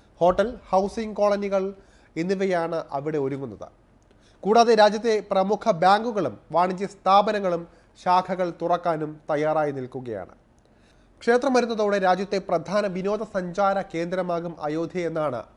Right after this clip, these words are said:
വിലയിരുത്തുന്നത്. പ്രതിദിനം എൺപതിനായിരം മുതൽ ഒരു ലക്ഷം വരെ സന്ദർശകരെയാണ് പ്രതീക്ഷിക്കുന്നത്. ക്ഷേത്രത്തിലേക്കുള്ള യാത്ര സുഗമമാക്കുന്ന, ആ, റാംപത്, ഭക്തിപത്, ധരപത്, ആ, ശ്രീരാമ ജന്മഭൂമി പാത എന്നീ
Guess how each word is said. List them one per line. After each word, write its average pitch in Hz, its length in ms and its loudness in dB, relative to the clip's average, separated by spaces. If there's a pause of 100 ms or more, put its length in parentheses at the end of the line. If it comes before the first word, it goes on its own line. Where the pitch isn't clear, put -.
വിലയിരുത്തുന്നത്. 127 560 -6 (600)
പ്രതിദിനം 190 440 0 (520)
എൺപതിനായിരം 202 680 2
മുതൽ 185 180 -4 (240)
ഒരു 185 180 0
ലക്ഷം 196 280 -4 (100)
വരെ 175 200 -2 (260)
സന്ദർശകരെയാണ് 170 840 -2 (140)
പ്രതീക്ഷിക്കുന്നത്. 131 640 -10 (760)
ക്ഷേത്രത്തിലേക്കുള്ള 233 760 0 (340)
യാത്ര 180 260 0 (120)
സുഗമമാക്കുന്ന, 185 760 -4 (400)
ആ, - 20 -2 (240)
റാംപത്, 180 420 0 (480)
ഭക്തിപത്, 196 560 0 (500)
ധരപത്, 196 540 0 (320)
ആ, 151 160 -6
ശ്രീരാമ 220 540 0
ജന്മഭൂമി 175 640 -6 (140)
പാത 165 260 -2 (320)
എന്നീ 165 240 -8